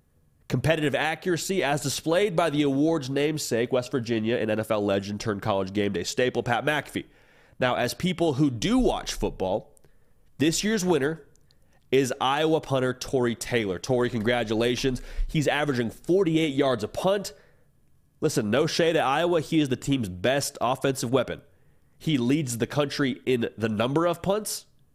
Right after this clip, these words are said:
eighty-six. Second, in terms of quantity of punts on the entire season, is at seventy-five. So by eleven punts, Tory Taylor, he knows every single day he takes the field, every single Saturday, uh, they're gonna ask him to swing that leg a few times.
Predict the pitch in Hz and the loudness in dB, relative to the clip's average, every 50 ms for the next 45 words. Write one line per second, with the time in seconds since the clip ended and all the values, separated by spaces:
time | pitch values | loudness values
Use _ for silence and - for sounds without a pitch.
0 | _ _ - 127 147 143 139 123 - - 165 190 - - - - - - _ _ | _ _ 0 0 2 2 2 0 2 2 2 0 0 -2 -6 -8 -8 -12 _ _
1 | _ _ _ _ _ _ _ - - - - - 190 175 - 214 202 180 - - | _ _ _ _ _ _ _ -6 -2 -2 2 2 2 2 2 0 0 -2 -4 -6
2 | - - 147 143 - 170 156 135 113 - - - - 160 160 170 170 165 156 151 | -4 -4 -2 0 0 0 0 0 -2 -4 -6 -2 0 2 2 2 2 2 0 0
3 | - - 170 175 - - 143 156 151 156 151 139 - - 147 151 143 127 120 - | 0 0 -2 0 0 0 0 2 2 2 0 0 0 -2 -2 0 0 0 -2 -2
4 | - - 165 170 160 202 196 190 - - - _ _ _ _ - _ _ - 120 | -2 -2 0 0 0 0 -2 -2 -8 -18 -20 _ _ _ _ -20 _ _ -2 0
5 | 117 135 113 - - - - 143 143 135 131 127 - - 127 104 - 156 - - | 0 0 0 -2 -2 0 0 0 2 2 -2 -2 0 0 -2 -2 -2 -6 -10 -12
6 | - _ - - - - - - 160 131 127 160 143 151 143 139 160 196 196 190 | -14 _ -20 -14 -6 -2 0 2 2 4 4 2 4 4 2 2 4 4 2 2
7 | 180 160 - 190 202 160 117 - - - - - _ _ _ _ - - 156 165 | 0 0 2 2 2 2 0 -4 -10 -14 -16 -20 _ _ _ _ -2 2 2 4
8 | 180 175 160 190 185 196 165 117 92 87 - - 131 139 151 135 120 123 139 147 | 4 4 4 4 4 4 4 2 0 -2 -2 -2 0 2 2 2 4 2 2 2
9 | - 175 165 170 160 156 156 147 131 - 143 160 156 - - 156 - - 185 165 | 2 0 0 2 2 2 2 2 2 2 2 0 0 0 -2 -4 0 0 2 2
10 | 139 117 104 - - - - - - 135 147 139 165 151 135 117 - 170 156 180 | 2 0 0 -4 -10 -16 -12 -4 -2 0 0 2 2 2 2 2 2 2 2 2
11 | 165 135 123 117 107 - - - - - - - 113 107 92 76 92 107 120 135 | 2 2 2 2 0 -2 -4 -12 -18 -8 -2 0 0 0 0 -2 0 0 0 2
12 | 143 135 120 120 139 139 131 - - 143 120 104 95 - - 123 123 127 123 123 | 2 2 0 0 -2 -2 -4 -2 -2 -2 0 0 -2 -2 0 0 0 2 2 0
13 | 120 113 127 123 113 104 - - - 90 82 - 92 78 - - - - | 2 2 2 2 2 0 -2 -4 -6 -8 -6 -6 -6 -6 -8 -12 -16 -20